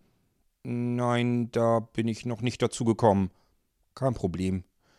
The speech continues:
Ich mach das gleich. Ich schließ nur eben die Ladentür schon mal auf und dann koche ich uns erst mal eine Tasse Kaffee.“ „Prima, freu ich mich schon“,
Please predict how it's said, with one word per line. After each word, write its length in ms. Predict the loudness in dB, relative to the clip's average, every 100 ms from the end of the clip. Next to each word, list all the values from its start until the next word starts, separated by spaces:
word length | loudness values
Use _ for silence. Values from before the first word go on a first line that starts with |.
| _ _
Ich 160 | -10 -4
mach 160 | -2 -2
das 240 | -4 -4
gleich. 320 | -6 -8 -8
Ich 140 | -8 -2
schließ 240 | -2 0
nur 100 | -2
eben 160 | -2 -2
die 100 | 0
Ladentür 600 | 0 0 -2 0 -2 0
schon 180 | -2
mal 180 | 0 0
auf 320 | 2 0 -2 -14 -20 -20 _ -10
und 480 | -6 -6 -8 -14 -8
dann 400 | -6 -4 -6 -6
koche 240 | -6 -6
ich 80 | -4
uns 140 | -4
erst 200 | -4 -6
mal 280 | -4 -4 -6
eine 160 | -8 -8
Tasse 240 | -8 -10
Kaffee.“ 400 | -8 -8 -6 -8 -8 _ _ _ _ _ _ _ _
„Prima, 420 | -4 0 0 -2 _ -10
freu 260 | 2 2
ich 120 | 2
mich 180 | -4 -4
schon“, 200 | -4 -4